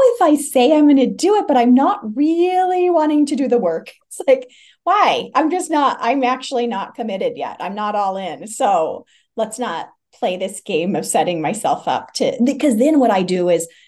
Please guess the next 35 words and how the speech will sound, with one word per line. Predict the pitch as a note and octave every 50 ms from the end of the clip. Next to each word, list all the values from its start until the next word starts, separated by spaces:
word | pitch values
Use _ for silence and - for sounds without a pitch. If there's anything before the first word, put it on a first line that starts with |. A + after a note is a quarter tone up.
| _ _ _ -
I | F#3+ F#3 F#3 F#3
will | F#3 F3+ F3 F3+
be | F#3+ F#3+ G3
in | F#3 F#3+
that | F3+ E3 D#3 -
place | - - F#3+ F#3+ F#3+ F#3+ -
of | F#3 D#3 E3 E3 E3 - -
beating | A3+ A3+ A3 G3 F#3 F#3
myself | F3+ F3 F3 - E3 D3 D#3+ D#3+ -
up | E3+ - - - -
or | G3 F3 F3+
saying, | - - G3 F3+ E3+ E3 -
"I | D#3 F3+
should | F#3 - - F#3 F#3 F#3
have | G#3 G#3+ G#3+
done | - F4 G#4+ A4+ G#4
that." | D#4 A3 G3+ G3 G3 G#3+ G#3 _ _ _ _ _ -
No, | C#4 B3 D#3 C3+ - - -
right | G#3 G#3+ A3+
now | A#3 A#3+ C4 C4+ C4
I'm | A#3 G#3 G3+
actually | G3 F#3 F#3+ F#3+ - - - F3+ F3
not | E3+ D#3+ D#3 A3 - -
committing | - - F#3+ E3+ E3+ F#3+ G#3+ A#3 A#3+
to | A#3+ C#4+
that. | D4 C#4+ C#4+ D#4 - -
So | - A3+
let's | F3+ F3 - - - -
just, | - - F3+ E3+ - - - _ _ _ _ _ - _ _
we | - A3
can | G#3+ C#4+ C4 C4
keep | C4+ - - D4 C#4+ C#4+
it | C4+ A#3
on | G#3+ A3 G#3+ G#3+ A3
the | G3+ F3+ E3+ E3+ E3+ F3 G3 G#3+